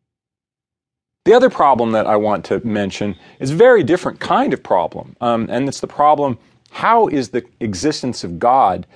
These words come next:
consistent with the existence of evil? This is known as the problem of evil.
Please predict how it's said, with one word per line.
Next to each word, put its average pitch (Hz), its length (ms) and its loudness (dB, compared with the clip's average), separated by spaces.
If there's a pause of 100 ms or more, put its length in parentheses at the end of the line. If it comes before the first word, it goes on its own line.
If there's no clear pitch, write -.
(460)
consistent 170 680 -2
with 113 160 0
the 113 120 -2
existence 107 600 -2
of 101 160 -4
evil? 104 340 -2
This 117 220 -2
is 98 100 -6
known 95 300 -4
as 82 160 -6
the - 140 -8
problem 95 480 -2
of 80 100 -8
evil. 92 400 -8